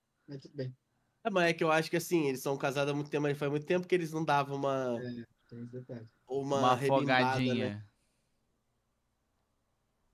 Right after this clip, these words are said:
Speaker 3: Mas mesmo assim, acho que não vale a pena, não.
Speaker 2: Eu acho que isso aqui tem potencial pra ser um bagulho muito problemático.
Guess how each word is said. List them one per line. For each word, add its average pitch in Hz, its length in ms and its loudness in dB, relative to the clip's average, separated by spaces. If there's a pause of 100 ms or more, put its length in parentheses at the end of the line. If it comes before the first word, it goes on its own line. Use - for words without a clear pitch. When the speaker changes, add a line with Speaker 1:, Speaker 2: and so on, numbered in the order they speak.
(1700)
Speaker 3:
Mas 113 120 -8
mesmo 123 140 -2
assim, 131 220 -4
acho 117 140 -10
que - 60 -14
não 120 80 -10
vale 113 160 -6
a 110 60 -8
pena, 107 200 -12
não. 98 200 -12 (2000)
Speaker 2:
Eu 131 180 2
acho 131 200 2
que 143 80 -10
isso 139 100 -6
aqui 139 140 -6
tem 147 140 -4
potencial 147 480 -4
pra 139 120 -6
ser - 100 -6
um 139 60 -4
bagulho 139 300 -4
muito 143 220 -6
problemático. 156 760 -4